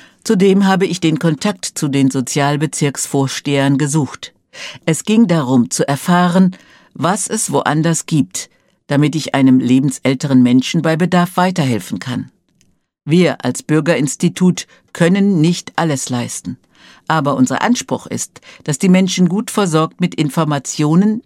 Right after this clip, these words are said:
den nächsten Schritt machen können. Wichtig ist zudem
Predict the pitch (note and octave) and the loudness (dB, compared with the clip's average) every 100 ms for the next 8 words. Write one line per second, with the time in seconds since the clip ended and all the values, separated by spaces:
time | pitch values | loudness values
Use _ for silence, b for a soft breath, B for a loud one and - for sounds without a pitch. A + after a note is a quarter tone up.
0 | _ C3+ B2+ C3+ C3 - C3 - C#3+ - | _ 2 4 4 0 -4 -4 -2 -4 0
1 | F3+ F#3 C3+ - B2 G2+ E2+ _ b b | 0 0 -2 -2 -6 -6 -8 _ b b
2 | b b b - C4 - D#3 - - - | b b b -2 -2 -2 -6 -4 -6 -4
3 | D#3+ D3+ E3+ G3 | -2 2 2 2